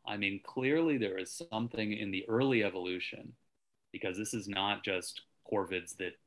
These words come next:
got to the Americas. Um, the New Caledonian crow that's off the coast of Australia.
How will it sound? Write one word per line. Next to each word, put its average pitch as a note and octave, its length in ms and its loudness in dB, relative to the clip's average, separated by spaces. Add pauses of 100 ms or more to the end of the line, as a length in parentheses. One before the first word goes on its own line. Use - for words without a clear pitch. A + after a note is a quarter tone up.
got F2+ 240 -2
to - 100 -12
the F2+ 120 -8
Americas. F2 920 -6
Um, - 320 -10 (520)
the F#2 100 -8
New F2+ 160 -4
Caledonian F#2+ 840 -6
crow F#2 360 -6
that's - 180 -12
off - 160 -14
the - 80 -16
coast - 300 -14
of G2 80 -14
Australia. G#2 760 -4